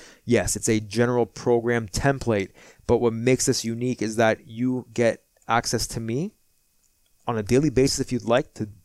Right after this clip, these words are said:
D M me and text me, but we can sit down for a half hour every week and we can make sure that, uh,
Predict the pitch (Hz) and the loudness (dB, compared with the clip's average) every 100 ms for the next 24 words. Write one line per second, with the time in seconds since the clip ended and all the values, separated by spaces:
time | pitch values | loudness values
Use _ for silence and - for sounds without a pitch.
0 | - 110 120 127 135 120 107 139 - 180 | -12 0 2 2 0 -4 -2 -4 -2 -4
1 | 190 - - - - 120 120 131 117 151 | -4 -8 -20 -6 -2 0 -2 -4 0 2
2 | 139 139 127 117 131 127 127 127 - 120 | 2 2 0 2 2 4 4 4 2 2
3 | 120 120 120 - 120 120 117 120 113 117 | 2 0 -2 -4 -6 -4 -4 -4 -2 2
4 | 113 110 - - - _ _ 113 107 | 4 2 0 -12 -20 _ _ -2 0